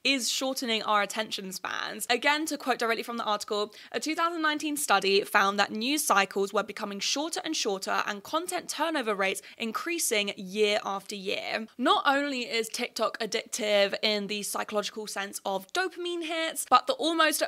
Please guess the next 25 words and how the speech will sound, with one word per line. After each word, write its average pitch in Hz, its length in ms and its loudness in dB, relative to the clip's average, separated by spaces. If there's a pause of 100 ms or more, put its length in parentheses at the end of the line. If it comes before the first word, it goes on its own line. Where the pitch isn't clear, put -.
(100)
perfectly 254 640 2
curated 233 720 0
algorithm 220 760 4
keeps - 340 -6
people 196 320 -8
scrolling. 233 720 2
And 277 80 4
it 294 80 2
can 302 80 -4
almost 320 840 0
make 214 420 -2
people 208 360 -4
get - 280 -2
stuck - 640 2
in 214 200 -4 (120)
algorithmic 202 960 -2
traps - 840 2
the 233 180 2
longer 226 440 4
you 214 240 -2
keep 214 360 -8
engaging 202 640 -2
with 196 220 -6
specific - 420 -8
content, 285 440 0